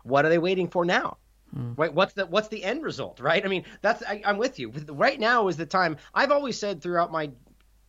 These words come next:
Speaker 1: entire time doing this as the Last American Vagabond that I'm not the one, like, I'm bringing information for people to make decisions. I'm not here rallying troops and telling you what to do,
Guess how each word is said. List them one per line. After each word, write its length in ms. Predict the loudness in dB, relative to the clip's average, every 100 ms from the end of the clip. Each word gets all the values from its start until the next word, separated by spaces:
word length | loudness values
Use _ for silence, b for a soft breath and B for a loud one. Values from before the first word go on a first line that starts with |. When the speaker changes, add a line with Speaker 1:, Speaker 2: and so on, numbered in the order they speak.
| _
Speaker 1:
entire 400 | -8 -2 0 -2
time 320 | -2 -4 -2
doing 280 | -4 -4 -2
this 220 | -4 -6
as 280 | -6 -4 -4
the 100 | -2
Last 260 | 2 0 0
American 300 | -6 -6 -4
Vagabond 480 | -4 -4 -10 -10
that 100 | -12 B B B 2
I'm 140 | 4
not 180 | 4 2
the 80 | 0
one, 220 | 0 0
like, 160 | -2
I'm 140 | -2 0
bringing 220 | 0 0
information 480 | -2 0 2 2 -2
for 120 | -6
people 300 | -4 -4 -2
to 80 | 0
make 160 | 0 -2
decisions. 420 | 0 0 2 2
I'm 80 | 4
not 160 | 2
here 260 | 2 0 -2 -8
rallying 560 | 0 4 4 2 -2 -4
troops 320 | -4 -4 -6
and 80 | -4
telling 260 | -2 0
you 80 | 0
what 140 | -2
to 80 | -2
do, 320 | 0 2 2